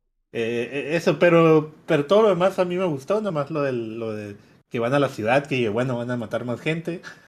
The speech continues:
pero en sí no me molesta la película para nada.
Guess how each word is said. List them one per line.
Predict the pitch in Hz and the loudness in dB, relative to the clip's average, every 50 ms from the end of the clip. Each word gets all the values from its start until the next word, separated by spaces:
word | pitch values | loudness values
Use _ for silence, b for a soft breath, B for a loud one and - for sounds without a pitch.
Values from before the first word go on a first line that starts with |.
| _ _ | _ _
pero | 139 131 131 | -2 0 0
en | 131 131 127 | 0 -2 -2
sí | - 165 175 180 | 0 0 0 2
no | 170 156 | 0 0
me | 156 156 | 0 0
molesta | 151 143 131 120 120 117 - 131 | 0 0 0 -2 -2 -2 -2 -4
la | 123 123 | -4 -4
película | - 113 110 104 - 120 113 | -4 -6 -6 -4 -2 -4 -2
para | - 113 104 95 | 0 0 0 0
nada. | 104 107 110 113 113 104 98 | 0 0 0 0 -2 -4 -6